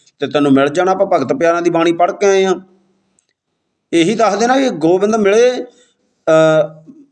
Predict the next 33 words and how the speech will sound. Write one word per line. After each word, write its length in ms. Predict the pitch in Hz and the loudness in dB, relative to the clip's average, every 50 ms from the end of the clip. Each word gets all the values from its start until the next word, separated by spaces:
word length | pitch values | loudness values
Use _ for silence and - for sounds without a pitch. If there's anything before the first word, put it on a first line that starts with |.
| _ - | _ -8
ਅਹ, 160 | 127 127 123 120 - _ _ _ _ _ _ _ | -8 -8 -8 -12 -16 _ _ _ _ _ _ _
ਸਹਿ 300 | - - 180 226 247 254 | -4 0 0 0 0 0
ਸੁਭਾਏ 380 | - 247 254 254 226 220 226 226 | -2 0 0 2 2 2 0 -2
ਮਿਲੇ 280 | 214 208 208 208 208 | -2 -2 -2 0 0
ਰਘੂ 240 | 202 214 214 220 226 | -2 -2 0 0 2
ਰਾਇਆ। 340 | 202 185 160 156 147 139 139 - - | 2 2 2 2 0 -2 -4 -2 0
ਇਸ 180 | 185 185 - | 0 0 0
ਤਰ੍ਹਾਂ 180 | - 196 190 180 | 0 -2 -2 0
ਪੰਕਤੀ 360 | 180 180 175 165 160 160 165 | 0 0 -2 -2 -2 -2 -2
ਵੀ 120 | 160 165 | 0 0
ਆਉਂਦੀ 240 | 165 156 143 143 143 | 0 0 0 0 0
ਹੈ 40 | 147 | 0
ਗੁਰਬਾਣੀ 340 | 139 139 135 131 127 123 123 | 0 0 0 0 0 -2 -2
'ਚ 100 | 120 - - _ _ _ _ _ _ _ | -4 -8 -14 _ _ _ _ _ _ _
ਵੀ 100 | - 185 | -2 -2
ਸਹਿ 300 | 185 - 190 214 233 226 | 0 0 2 2 2 0
ਸੁਭਾਏ 340 | 185 202 208 185 170 175 180 | 0 0 0 0 0 0 -2
ਉਹਨੇ 120 | 185 190 | -4 -2
ਤਾਂ 100 | 185 185 | -2 -2
ਮਿਲ 180 | 170 156 151 147 | 0 0 0 0
ਜਾਣਾ। 240 | 147 175 180 190 | 0 0 -2 -2
ਭਾਈ 220 | 185 - 185 180 185 | 0 0 0 0 0
ਸੱਚੀ 320 | 180 175 170 - 175 165 | -2 -2 -2 0 -2 -2
ਸੁੱਚੀ 240 | 151 156 156 165 165 | -2 -2 -4 -4 -2
ਕਿਰਤ 300 | 165 170 160 156 - 156 | -2 -2 -2 -2 -2 -2
ਬਿਰਤ 320 | 156 151 151 147 143 - | -2 0 -2 -2 -2 -2
ਨਾਲ 180 | 151 147 143 139 | -2 0 0 0
ਜੁੜਿਆ 300 | 127 127 127 143 180 214 | -2 -2 -2 0 0 0
ਰਹਿ 220 | 233 240 233 180 135 123 - - _ _ _ _ _ _ _ _ _ | 0 0 -2 -4 -6 -10 -14 -20 _ _ _ _ _ _ _ _ _
ਤੇ 80 | 165 | -6
ਪ੍ਰਭੂ 280 | 165 160 180 185 202 180 | -4 -2 -2 0 0 0
ਪਰਮਾਤਮਾ 500 | - 196 175 170 170 165 160 165 165 170 | 0 -2 0 0 0 0 0 0 0 0
ਨੂੰ 100 | 175 175 | 0 0